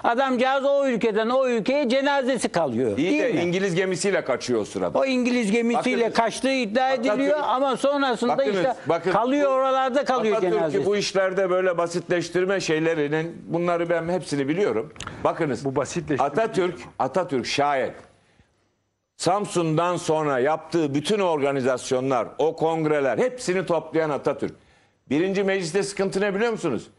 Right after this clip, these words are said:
Speaker 2: Adam diyor ki, "Ben yaparım her şeyi ama," diyor, "bir legalleştirelim, hani bir meclis gözüksün." Meclis diye bir topluyor, meclis kendini gelmiş orada bir boks, "Özür dilerim." Diyor, zannediyorlar ki,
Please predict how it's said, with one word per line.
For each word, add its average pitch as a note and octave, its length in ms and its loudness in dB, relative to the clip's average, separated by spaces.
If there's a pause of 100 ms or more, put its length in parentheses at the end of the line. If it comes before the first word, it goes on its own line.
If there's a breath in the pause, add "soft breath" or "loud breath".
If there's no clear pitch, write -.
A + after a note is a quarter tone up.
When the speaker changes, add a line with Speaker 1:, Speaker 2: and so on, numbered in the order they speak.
(400 soft breath)
Speaker 2:
Adam F3+ 420 0
diyor A3+ 180 2
ki, D3 180 -2
"Ben D#3+ 80 2
yaparım G3 480 0
her A#2+ 120 0
şeyi E2+ 340 -4
ama," A3 320 0
diyor, D3+ 260 0
"bir G3+ 140 -4
legalleştirelim, G3 920 0
hani D#3 200 0
bir F#3 60 -2
meclis F#3+ 360 -2
gözüksün." G#2 500 -4 (440 soft breath)
Meclis G#3 440 -2
diye A#3 180 0
bir B3 120 -2
topluyor, G#3 640 -2 (480)
meclis A3 380 -2
kendini A#3+ 480 0
gelmiş B3 400 0
orada G3+ 340 0
bir A3+ 120 -2
boks, A#3+ 200 0 (240)
"Özür F3 240 0
dilerim." D3+ 360 -2 (260)
Diyor, G#3 280 0
zannediyorlar A3 720 0
ki, C#3 260 -2